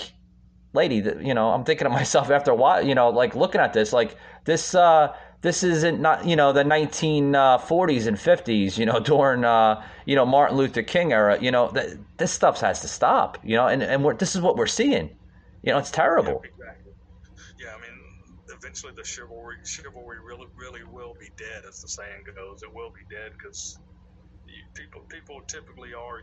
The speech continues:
Speaker 2: generally nice in general. I don't, I don't think most people are malice or evil. I think the majority of people are nice and cordial. And most people just wanna go to their works and home and don't wanna be bothered with this. But yeah, when people do something out of the ordinary, open a door or,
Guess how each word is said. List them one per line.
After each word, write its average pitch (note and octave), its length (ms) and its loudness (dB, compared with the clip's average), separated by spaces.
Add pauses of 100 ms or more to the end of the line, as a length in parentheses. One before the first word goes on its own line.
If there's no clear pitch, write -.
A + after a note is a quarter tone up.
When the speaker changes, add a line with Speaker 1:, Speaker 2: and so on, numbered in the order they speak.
Speaker 2:
generally A2+ 560 -18 (220)
nice A2 460 -18
in A#2 180 -20
general. B2 480 -20
I A2 60 -20
don't, A2 140 -20
I A#2 40 -18
don't B2 160 -20
think B2 200 -20
most A#2 220 -20
people A2+ 280 -20
are G#2 100 -20
malice G#2 500 -18
or G2+ 80 -20
evil. A2+ 480 -20
I - 40 -20
think G#2 180 -20
the G#2 60 -20
majority G#2+ 380 -18
of G2+ 60 -20
people G#2+ 340 -20
are G2+ 120 -20
nice G2 400 -18
and F#2 100 -20
cordial. A2 460 -20 (320)
And - 80 -20
most A#3+ 140 -20
people F#3 220 -20
just B2+ 180 -20
wanna B2 160 -20
go A#2 320 -20 (340)
to C#3+ 100 -20
their C#3 140 -20
works B2 420 -18
and A2 100 -20
home A2 380 -18
and G2+ 80 -20
don't A2 160 -20
wanna G#2+ 140 -20
be F#2+ 120 -20
bothered G#2 380 -18
with F#2 140 -20
this. F#2+ 200 -20
But - 160 -20
yeah, G#2 160 -16
when A#2+ 220 -20
people - 340 -20
do D#3+ 140 -20
something D3 500 -20 (380)
out C#3 100 -18
of C#3 60 -20
the A#2+ 80 -20
ordinary, A#2+ 600 -20
open A#2+ 340 -20
a A#2+ 40 -20
door A#2 800 -18
or, F2+ 220 -20